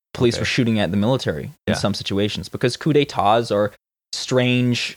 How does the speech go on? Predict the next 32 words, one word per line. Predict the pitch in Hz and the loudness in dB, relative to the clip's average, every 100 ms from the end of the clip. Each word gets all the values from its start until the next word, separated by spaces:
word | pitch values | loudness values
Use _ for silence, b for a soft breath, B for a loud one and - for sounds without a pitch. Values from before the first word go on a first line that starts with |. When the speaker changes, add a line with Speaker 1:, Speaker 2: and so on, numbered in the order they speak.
| - | -4
Speaker 1:
you | 107 | -2
know, | |
Speaker 2:
They're | 87 | 0
Speaker 1:
s- | 127 | -2
Speaker 2:
confusing | 120 - 135 139 120 | -2 0 0 2 0
times. | - 82 78 80 - - | 0 0 0 -6 -10 -4
Speaker 1:
They | 156 | 2
are | 165 | 2
confusing | 156 131 120 104 | 2 -4 -6 -6
times. | 98 95 85 101 | -6 -8 -8 -6
There | 107 | -6
are | 104 | -4
confusing | 110 - 120 117 110 98 98 - | -6 -4 -4 -2 -4 -4 -8 -6
alliances | 107 107 101 101 98 - | -2 -2 -2 -4 -8 -10
between | 92 107 98 | -8 -4 -4
different | 98 208 92 | -4 -4 -2
bodies | 90 92 92 | -2 -2 -6
of | 92 | -8
the | 87 | -6
government. | 92 87 78 - _ _ 92 | -4 -4 -8 -14 _ _ -8
I | |
mean, | 92 | -4
hopefully | 110 117 - 107 101 95 - _ _ _ _ - | 0 0 0 -4 -2 -4 -10 _ _ _ _ -6
people | 123 113 | -2 0
in | 107 | 2
Myanmar | 110 107 107 101 | 2 2 0 -2
stay | - 104 | -2 -2
strong | - 107 127 190 _ _ _ _ _ _ _ _ - | 0 -2 -2 -6 _ _ _ _ _ _ _ _ -6
and | 101 | -2
they | 98 | -2
persevere | - 110 104 110 | 0 -2 0 0
Speaker 2:
Yeah. | 131 | 0